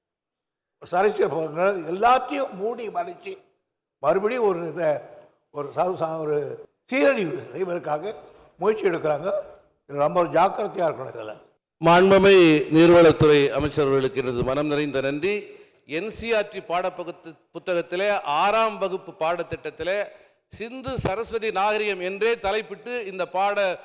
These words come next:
Speaker 2: நூல்கள் வரத் தொடங்கி இருக்கின்றன. நான் பல்வேறு செய்திகளை பேச வேண்டும் என்று கருதியிருந்தேன். மாண்புமை முதல்வரிடத்திலே அவற்றையெல்லாம் நான் மனுவாக ஒப்படைத்து விடுகிறேன். நிச்சயமாக தாயுள்ளத்தோடு அவர் பரிசீலிப்பார் என்று நான் கருதுகிறேன்.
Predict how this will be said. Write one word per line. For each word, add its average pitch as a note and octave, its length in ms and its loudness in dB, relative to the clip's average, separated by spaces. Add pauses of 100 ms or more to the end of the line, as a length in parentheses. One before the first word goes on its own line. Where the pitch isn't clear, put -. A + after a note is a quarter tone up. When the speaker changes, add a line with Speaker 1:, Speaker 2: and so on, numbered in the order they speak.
(200)
Speaker 2:
நூல்கள் F#3+ 420 -4
வரத் F#3 280 -4
தொடங்கி F#3+ 280 -4
இருக்கின்றன. F3 560 -6 (380)
நான் F3+ 540 -2
பல்வேறு F#3 880 -2
செய்திகளை E3+ 640 -4
பேச D#3+ 320 -6
வேண்டும் D3 260 -12
என்று C3 480 -12
கருதியிருந்தேன். C3+ 720 -12 (400)
மாண்புமை D3+ 520 -8
முதல்வரிடத்திலே C#3+ 800 -10
அவற்றையெல்லாம் C3 760 -8 (560)
நான் B2 420 -18
மனுவாக C#3+ 360 -6
ஒப்படைத்து C#3+ 520 -8
விடுகிறேன். A#2+ 480 -10
நிச்சயமாக D3+ 880 -6
தாயுள்ளத்தோடு C#3 800 -8 (420)
அவர் B2+ 260 -6
பரிசீலிப்பார் F3 800 -4
என்று C#3+ 200 -10
நான் B2 240 -8
கருதுகிறேன். C3+ 540 -6